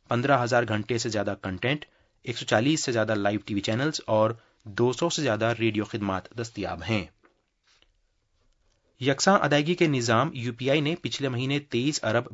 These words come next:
बीस करोड़ मालियत के माशी लेन देन का इंदराज किया है। मालियाती खिदमात के महकमे ने अपने सोशल मीडिया पोस्ट में डिजिटल अदायगियों को अपनाने पर शहरियों का शुक्रिया अदा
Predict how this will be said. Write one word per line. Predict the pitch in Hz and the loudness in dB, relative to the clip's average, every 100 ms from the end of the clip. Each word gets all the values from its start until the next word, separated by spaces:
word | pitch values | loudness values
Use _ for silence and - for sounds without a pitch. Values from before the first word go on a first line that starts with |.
| 98 | -8
बीस | 127 151 - | -4 -2 -2
करोड़ | 120 117 127 | 0 0 0
मालियत | 107 101 127 135 | 0 0 -2 -2
के | 135 | -2
माशी | 107 104 - | 2 0 0
लेन | 113 104 95 | -2 -2 0
देन | 127 | 0
का | 117 104 - | 0 -2 0
इंदराज | 113 117 87 | 0 0 0
किया | - - 92 87 | -6 -2 0 0
है। | 107 80 - _ _ _ | -2 -6 -12 _ _ _
मालियाती | 101 98 101 113 | -2 -2 -2 -4
खिदमात | 101 98 101 - | -4 -4 -4 -4
के | |
महकमे | 107 98 107 113 | -6 -4 -2 -2
ने | |
अपने | 113 - 104 98 | -2 -2 -4 -4
सोशल | - 101 101 | -4 -4 -4
मीडिया | 98 101 104 - | -4 -4 -6 -6
पोस्ट | 120 139 - | -4 -2 -4
में | 117 175 _ _ _ | -6 -8 _ _ _
डिजिटल | 113 120 131 170 180 | -6 -6 -2 0 2
अदायगियों | 131 127 131 147 | 2 0 0 -2
को | 143 135 | 2 2
अपनाने | 107 110 143 | 2 0 0
पर | 135 123 - - _ | -2 -4 -4 -10 _
शहरियों | - 127 117 139 104 | -2 0 0 0 0
का | 101 98 | -2 -2
शुक्रिया | - - 113 | -4 -2 -2
अदा | 90 | -2